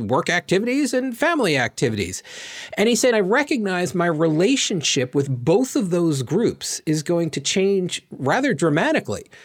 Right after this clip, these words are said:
when I get to retirement. So I need to be thinking about what are the new motivators going to be. If it's not those two things, how am I going to answer who and what?" So bear that in mind, and it helps then to think about what's going on today,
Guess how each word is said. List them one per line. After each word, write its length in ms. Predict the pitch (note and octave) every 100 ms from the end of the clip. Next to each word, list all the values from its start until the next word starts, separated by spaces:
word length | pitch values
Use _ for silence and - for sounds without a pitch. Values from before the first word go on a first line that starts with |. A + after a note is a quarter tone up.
| - -
when 180 | D3 E3
I 100 | D#3+
get 240 | D3 E3
to 120 | - D3+
retirement. 760 | C#3+ C#3 - C4 C#4 G#2+ F2+ _
So 540 | - - G3+ G3 F3+ E3+ - - - -
I 240 | E3+ C4+
need 240 | C#4+ B3 -
to 60 |
be 120 | F#3 F#3
thinking 480 | - A#3 C#4 A#3+
about 480 | F#3 D#3 E3+ E3+ D#3
what 200 | D3 D3+
are 80 | G#3+
the 180 | G3 G3
new 140 | F3+
motivators 640 | F3+ E3+ D#3+ D#3 D3 B2+ -
going 240 | C3 A#2
to 80 | G#2+
be. 480 | G#2 A#2+ G2+ F2 -
If 180 | - B2+
it's 180 | C3+ -
not 480 | A#2+ B2+ D3+ G#3 A#3+
those 420 | D3 C#3+ F3 F#3+ -
two 280 | - E3+
things, 580 | D3+ - A#3+ F3 D3 C#3 - -
how 340 | - - G3 A3
am 100 | F#3+
I 100 | F3
going 200 | E3+ D#3
to 120 | -
answer 640 | C#3 C#3+ C#3 - A#2 A2 A#2+
who 440 | - E3 C#3 B2+ -
and 260 | B2 A#2 G#2+
what?" 320 | A2 A#2 - -
So 260 | - - F#3+
bear 300 | D3+ A#3 C#4+
that 180 | A#3+ A3+
in 140 | G3+
mind, 420 | F#3 G3 F#3 A#2
and 120 | B2+ C3+
it 100 | C#3+
helps 300 | F#3+ G3 -
then 220 | F3+ E3+
to 100 | D#3
think 220 | - F#3
about 240 | E3 E3 D3
what's 180 | D3
going 240 | - C#3+ C#3+
on 160 | C#3
today, 400 | B2+ E3 F#3+ G3+